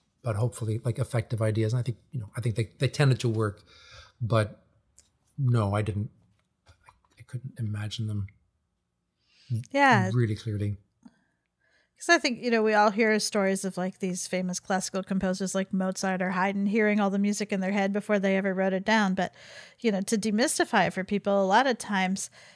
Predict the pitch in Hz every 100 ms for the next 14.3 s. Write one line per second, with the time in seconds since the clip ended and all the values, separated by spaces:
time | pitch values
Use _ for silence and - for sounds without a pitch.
0 | _ - 240 302 277 466 427 - 254 226
1 | 214 - 202 - 349 370 285 214 185 196
2 | 202 190 185 185 196 196 185 180 190 -
3 | 240 240 302 311 269 240 240 - 233 247
4 | 247 220 196 - - 214 196 196 - 185
5 | - _ - _ - 214 208 247 233 226
6 | 214 - 247 240 214 202 - 202 185 208
7 | 214 202 196 196 185 185 185 196 180 175
8 | - 185 185 190 180 - 180 175 165 180
9 | 185 185 185 175 190 - - - - _
10 | _ 233 233 233 233 240 233 262 240 320
11 | 359 - 226 233 - - - 240 254 -
12 | 247 247 262 302 320 254 214 208 214 214
13 | 214 214 214 208 233 - 226 226 233 147
14 | 247 123 107